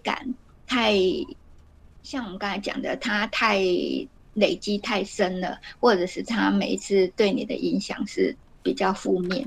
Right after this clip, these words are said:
的，那这个时候我们就可能要去看看这个自卑感是不是真的成为了我的自卑情结，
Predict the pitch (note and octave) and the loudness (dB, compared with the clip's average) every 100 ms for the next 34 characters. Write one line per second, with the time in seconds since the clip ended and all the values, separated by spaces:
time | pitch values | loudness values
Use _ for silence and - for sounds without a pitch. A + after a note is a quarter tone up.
0 | - - - - - - A3 G#3 G#3+ G3+ | -6 -10 -14 -20 -20 -14 -14 -10 -8 -8
1 | F#3 A3 F#3+ F#3 F#3 F#3 - G3+ F#3 - | 2 4 4 -2 -4 -4 -4 -4 -6 -8
2 | C#4+ - - - - F3+ - - G3+ G#3 | -12 -14 -20 -20 -20 -20 -18 -14 -14 -12
3 | A#3 A#3+ - - - - A#3+ A#3 G#3 - | -12 -12 -16 -20 -20 -4 0 0 -2 -4
4 | G#3 G#3 G#3 - G3 G#3 G#3+ G3+ G3+ G3 | -2 -2 -2 -6 -6 0 4 4 4 0
5 | F#3+ G3+ - - - F#3+ F3+ - - - | 0 -2 -4 0 0 0 -4 -6 -6 -6
6 | - E3+ - G#3+ - F#3+ F#3+ F#3 F#3+ G3+ | -6 -8 -4 -4 0 0 0 -2 -2 -4
7 | - - | -6 -8